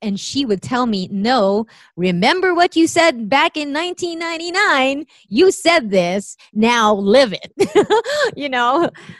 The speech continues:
And, um, so there was a real community. That's what I loved about the Morning Rush, that community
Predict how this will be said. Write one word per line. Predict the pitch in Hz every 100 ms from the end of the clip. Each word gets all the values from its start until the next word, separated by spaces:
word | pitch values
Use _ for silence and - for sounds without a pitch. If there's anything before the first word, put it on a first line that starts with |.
| - _ -
And, | 269 262 247 233
um, | 226 214 214 202 196 190 - _ _
so | - 330 320 285 - _ _ _ _ _
there | 185 285 330
was | 330
a | 240
real | 185 254
community. | 247 214 202 233 208 180
That's | 160 233 -
what | 247
I | 208
loved | 170 175 185 156
about | 156 165 160 160
the | 170
Morning | 170 180 170
Rush, | 160 101 - -
that | 208 254 269
community | - 254 214 240 285 233 175 160